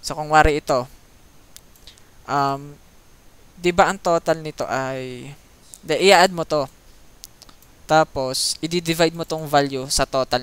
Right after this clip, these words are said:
nito. I-divide mo to, ang magiging value nito, i-divide mo ito sa total value nito. At i-divide mo to. Parang, tapos i-divide mo to sa total value nitong tatlong to. Diba?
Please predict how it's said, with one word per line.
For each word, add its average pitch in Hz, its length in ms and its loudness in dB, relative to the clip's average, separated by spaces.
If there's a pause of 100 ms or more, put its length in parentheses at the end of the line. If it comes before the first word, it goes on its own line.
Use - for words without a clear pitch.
nito. - 240 -16 (720)
I-divide 147 560 -4
mo 147 80 -8
to, 143 160 -18 (160)
ang 151 160 -6
magiging 160 400 -4
value 147 240 -2
nito, 135 240 -10
i-divide 147 640 -6
mo 135 320 -14 (880)
ito 156 400 -4
sa - 160 0
total 135 400 -4
value 131 240 -8
nito. 127 320 -14 (520)
At - 160 -14
i-divide 143 480 -12
mo 123 80 -14
to. - 160 -16 (160)
Parang, 160 480 -10 (1500)
tapos 175 320 0
i-divide 180 480 -2
mo 160 160 -10
to 123 160 -8 (640)
sa - 160 -6
total 139 320 -2
value 131 320 -6
nitong 113 400 -16
tatlong - 400 -18
to. - 80 -20 (880)
Diba? - 240 -20